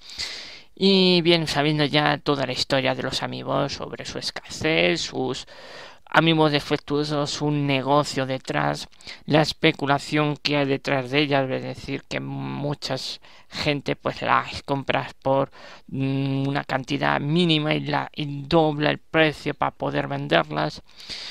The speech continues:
Y eso es lo que convierte, pues, eh, un poquito difícil el acceso y un auténtico objeto de colección a las, a figuritas Amiibo que estén defectuosas.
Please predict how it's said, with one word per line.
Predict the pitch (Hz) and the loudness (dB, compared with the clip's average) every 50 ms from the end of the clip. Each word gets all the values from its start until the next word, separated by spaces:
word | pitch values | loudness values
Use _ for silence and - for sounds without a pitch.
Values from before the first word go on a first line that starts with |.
| - - - - - - - - - | -12 -12 -12 -14 -14 -16 -18 -10 -2
Y | 170 165 180 | 4 6 6
eso | 165 - 170 | 6 6 4
es | 151 | 2
lo | 156 151 | 2 2
que | - 156 139 | 2 0 0
convierte, | - 139 135 135 131 147 156 - - 151 151 | 0 -2 -4 2 4 4 4 4 2 -4 -4
pues, | - - 113 120 135 - - - - | -4 -4 -4 -4 -4 -6 -6 -8 -6
eh, | - - - - - | -4 -4 -4 -4 -4
un | - 139 147 147 143 | -4 -4 -4 -6 -6
poquito | - - - 135 - - 156 | -6 -6 -6 -4 -2 -2 -2
difícil | 147 139 139 139 - - - 165 151 - 156 151 | -2 -2 -6 -8 -4 -2 -2 -2 0 0 0 2
el | 151 | 2
acceso | 147 147 147 - - - 180 175 170 - - 196 220 220 - - | 0 0 -2 -4 -2 0 0 0 0 0 0 0 0 0 -2 -6
y | - 180 214 220 - - - - - - - - - - - - - - - - - - - | -4 -4 -4 -4 -6 -12 -20 -20 -20 -20 -20 -20 -20 -20 -20 -20 -20 -20 -20 -20 -20 -10 -2
un | 226 190 202 202 185 185 180 | 0 2 4 4 6 6 6
auténtico | 170 147 143 147 143 143 143 143 143 135 - - 165 151 - - 143 - 131 | 6 6 4 4 2 2 2 2 0 0 0 0 -2 0 -2 -6 -6 -6 -6
objeto | 131 - - 160 156 - 165 | -6 -4 -4 -2 0 0 0
de | 156 156 | 0 0
colección | - 151 147 147 - - - 175 180 170 | 0 0 0 -2 -2 -2 -2 0 0 0
a | 156 139 | 0 0
las, | 139 139 - - - - - - - - | -2 -4 -4 -8 -14 -20 -20 -20 -4 -2
a | 135 139 | -2 -2
figuritas | - - 151 139 135 143 151 147 - 151 - - | 0 -4 -4 -4 -2 -2 0 0 0 0 2 2
Amiibo | 151 147 147 147 151 156 147 - | 2 2 2 0 -2 -2 -2 -2
que | - 143 | -4 -4
estén | - - - 151 143 143 | -4 -2 -2 -2 0 -2
defectuosas. | 143 135 - - - - - - - - - - - 143 156 | -2 -2 -4 -6 -8 -8 -8 -6 -4 -4 -4 -2 -2 -2 -2